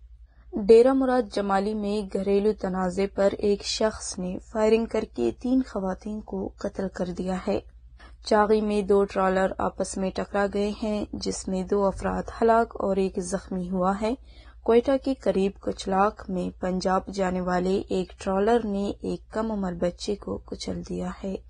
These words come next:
जबरी गुमशुदगी के शिकार होने वाले बलूचिस्तान यूनिवर्सिटी शोबे ब्राहवी के चेयरमैन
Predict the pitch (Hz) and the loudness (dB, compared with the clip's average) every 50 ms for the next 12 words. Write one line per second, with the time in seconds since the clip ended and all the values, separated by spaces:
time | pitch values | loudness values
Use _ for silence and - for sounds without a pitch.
0 | - - - - - - - - - - - - - 220 202 233 233 220 220 240 | -20 -20 -20 -20 -20 -20 -20 -20 -20 -20 -16 -10 -10 2 6 8 8 8 6 4
1 | 254 262 254 214 220 214 208 202 - - 196 190 185 185 202 190 - - 175 - | 2 2 2 0 0 -2 -2 -2 -2 -2 -2 -2 -2 -4 -4 -4 -4 -8 -10 -10
2 | - - - - 202 202 208 214 226 240 233 240 240 226 226 220 220 233 220 202 | -10 -12 -4 0 0 0 2 2 2 2 4 4 4 4 4 6 6 4 4 4
3 | 214 214 220 220 - - 233 - - 233 226 226 226 220 214 202 196 190 190 185 | 4 4 4 2 0 -4 -8 -6 -4 -4 -4 -2 -2 -2 -2 0 0 0 0 -2
4 | 180 - - - 208 196 - - 196 185 185 190 185 180 185 185 185 185 190 185 | -2 -4 -6 -6 -8 -6 -2 -2 0 2 2 2 2 2 0 0 0 0 0 0
5 | 202 196 - 196 180 - - - 208 208 196 185 185 196 247 | -2 -2 -2 -6 -6 -4 -2 -2 0 0 0 0 0 0 0